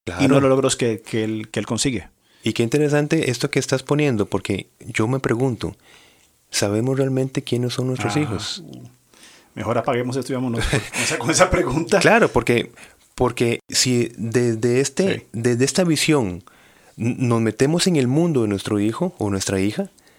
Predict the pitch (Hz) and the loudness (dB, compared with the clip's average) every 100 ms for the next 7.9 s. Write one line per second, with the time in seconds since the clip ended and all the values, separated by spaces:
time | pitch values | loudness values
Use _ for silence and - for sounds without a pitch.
0 | _ _ _ _ _ _ 110 147 160 143 | _ _ _ _ _ _ -2 2 2 2
1 | 143 151 117 165 160 92 123 120 131 156 | 2 0 0 0 0 -2 -2 0 2 2
2 | 170 196 180 120 110 160 110 92 - - | 0 0 0 0 0 0 0 -2 -6 -10
3 | _ _ _ _ _ - - _ _ _ | _ _ _ _ _ -20 -20 _ _ _
4 | _ _ - 147 180 - 160 165 170 196 | _ _ 0 0 0 0 0 0 0 -2
5 | 190 113 101 - 131 131 175 208 202 _ | -2 -2 0 0 0 0 -2 -4 -6 _
6 | _ _ _ _ - 135 135 156 165 185 | _ _ _ _ -2 -2 2 2 2 2
7 | 175 127 107 95 127 131 135 180 185 | 0 0 0 0 2 2 0 -2 -4